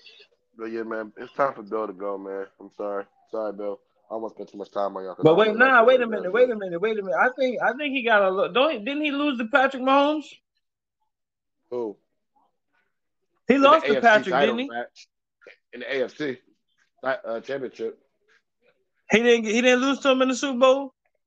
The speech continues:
Speaker 1: Tom?
Speaker 2: No, he didn't. He didn't.
Speaker 1: Nah, he, he won that Super Bowl.
Speaker 2: 'Cause he only got
Speaker 1: No, he
Speaker 2: one
Speaker 1: didn't.
Speaker 2: more Super Bowl with, uh, with Tampa Bay, right?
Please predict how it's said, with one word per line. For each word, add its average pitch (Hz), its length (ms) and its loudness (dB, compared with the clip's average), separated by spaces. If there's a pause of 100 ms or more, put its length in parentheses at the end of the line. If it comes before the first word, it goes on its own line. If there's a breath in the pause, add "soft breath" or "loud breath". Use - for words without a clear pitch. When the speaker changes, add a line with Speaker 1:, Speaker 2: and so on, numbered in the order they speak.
(460)
Speaker 1:
Tom? 143 320 -2 (720)
Speaker 2:
No, 202 280 6
he 214 120 0
didn't. 185 380 -4
He 180 100 -6
didn't. 147 540 -4
Speaker 1:
Nah, 131 240 -2
he, 147 100 -6 (140)
he 147 60 -6
won 147 200 -4
that 127 160 -4
Super 120 140 -8
Bowl. 117 300 -8 (760)
Speaker 2:
'Cause 190 180 4
he 240 100 2
only 233 160 2
got 214 120 6
Speaker 1:
No, 190 60 6
he 196 40 0
Speaker 2:
one 220 120 2
Speaker 1:
didn't. 220 80 0
Speaker 2:
more 214 160 2
Super 185 260 -10
Bowl 175 240 -2
with, 170 160 2
uh, 156 260 2
with 156 140 -2
Tampa 175 260 -2
Bay, 165 220 0
right? 131 320 -2